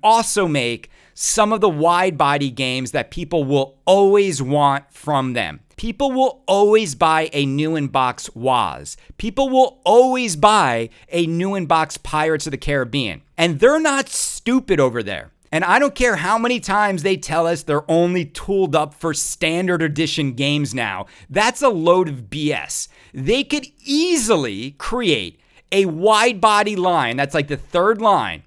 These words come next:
that just prints money. All of these games that people now want. How much could you charge for a Pirates of the Caribbean now, right? Jersey Jack Pinball could release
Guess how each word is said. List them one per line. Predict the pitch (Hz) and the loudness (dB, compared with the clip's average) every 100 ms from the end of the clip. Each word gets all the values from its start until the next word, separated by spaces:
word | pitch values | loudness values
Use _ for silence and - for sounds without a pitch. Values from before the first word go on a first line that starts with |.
| _ | _
that | - 180 143 | -2 -2 -2
just | - 208 196 - - - | 0 2 2 0 -8 -16
prints | - 185 196 185 - | -10 -6 -4 -4 -8
money. | - 139 160 185 107 69 _ _ _ _ - | -4 0 2 2 -2 -10 _ _ _ _ -4
All | 220 247 285 | 2 4 4
of | 277 220 | 4 0
these | 262 180 | -2 -2
games | 151 226 175 139 - | 0 0 0 -4 -2
that | 160 143 | -2 0
people | 220 208 190 | -2 0 0
now | 180 175 170 | 0 0 2
want. | 175 135 - - | 2 0 -4 -14
How | - 247 339 | -8 0 2
much | 349 330 - | 6 4 4
could | - 226 170 | -4 -4 -2
you | 240 | -4
charge | 151 - 202 170 143 | -4 0 2 0 -4
for | - 190 | -4 0
a | 147 | 0
Pirates | 143 - 190 240 254 226 | -4 -6 0 2 2 -2
of | 233 | -6
the | 208 | -2
Caribbean | - 196 196 143 180 160 139 | -2 0 -2 -2 -2 -2 -4
now, | 127 135 160 170 135 73 71 _ - | -4 0 4 4 2 -4 -16 _ 0
right? | 170 254 - _ - | 2 2 -2 _ -14
Jersey | 143 233 330 330 330 | -6 -2 0 -2 -4
Jack | 302 262 - | -2 -2 -2
Pinball | 233 196 143 110 - _ - | -2 0 0 0 -6 _ -6
could | - 277 | -2 -2
release | 254 262 233 156 139 | -2 -2 2 0 0